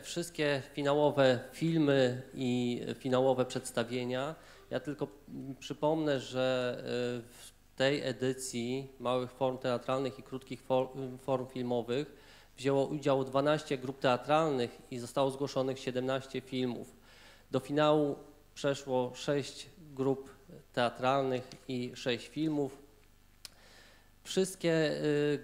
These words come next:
grupy, które brały udział zarówno tutaj, tutaj na scenie, jak i, y, na scenie, mm, Centrum Kultury w, na ulicy Łowickiej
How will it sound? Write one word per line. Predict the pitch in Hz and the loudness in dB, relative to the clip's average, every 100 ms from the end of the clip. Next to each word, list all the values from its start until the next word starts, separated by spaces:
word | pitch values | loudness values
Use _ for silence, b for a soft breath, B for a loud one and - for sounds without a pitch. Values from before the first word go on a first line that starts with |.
| - | -2
grupy, | 135 170 170 147 | 2 2 2 0
które | - 127 127 120 123 | 0 2 2 0 0
brały | 127 127 | 0 2
udział | 135 135 131 | 0 0 0
zarówno | 117 127 123 127 | 0 -2 -2 -4
tutaj, | 143 139 135 | -2 -2 -2
tutaj | 151 151 135 | -2 0 0
na | 127 | 0
scenie, | - 135 143 139 127 | -2 -2 -2 0 -2
jak | 127 - - | -4 -6 -8
i, | 131 123 123 123 120 123 120 120 120 120 120 117 - 127 | -4 -2 -2 -2 -4 -4 -2 -2 -2 -2 -4 -6 -14 -8
y, | |
na | 123 123 | -4 -4
scenie, | - - 127 127 123 123 120 - - - | -4 -2 0 0 0 -2 -6 -12 -20 -18
mm, | 127 120 117 113 | -14 -12 -12 -4
Centrum | 131 123 - 123 | -2 -2 -4 -6
Kultury | 131 127 127 123 120 113 - - | -4 -2 -2 -2 -4 -8 -18 -14
w, | 123 120 120 120 120 120 120 123 | -6 -4 -4 -4 -6 -8 -10 -10
na | 123 120 | -6 -4
ulicy | 120 117 131 | -4 -6 -4
Łowickiej | 113 135 160 - 123 113 | -4 -4 -8 -2 -2 -2